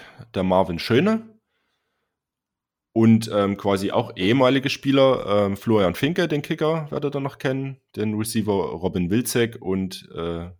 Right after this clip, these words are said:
D B Jonas Gacek sind da auch mit in dem erweiterten Kader mit dabei.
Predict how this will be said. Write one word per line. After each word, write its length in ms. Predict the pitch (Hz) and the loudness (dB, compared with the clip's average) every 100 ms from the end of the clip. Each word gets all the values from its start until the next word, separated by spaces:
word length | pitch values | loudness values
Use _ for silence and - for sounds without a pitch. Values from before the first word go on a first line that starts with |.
| _ _ | _ _
D 140 | - 85 | -8 -6
B 200 | 92 92 | -2 -2
Jonas 440 | 87 87 80 - | 0 -2 -4 -2
Gacek 440 | 78 - 76 - _ _ _ _ _ _ _ _ _ _ - | -2 -2 -8 -10 _ _ _ _ _ _ _ _ _ _ -14
sind 200 | 90 78 | -8 -6
da 80 | |
auch 180 | - 78 | -4 -4
mit 140 | 92 80 | -4 -4
in 80 | |
dem 140 | 78 76 | -6 -6
erweiterten 420 | 71 50 78 78 | -8 -8 -10 -10
Kader 240 | 78 73 | -10 -10
mit 160 | 76 71 | -10 -12
dabei. 260 | - - | -14 -18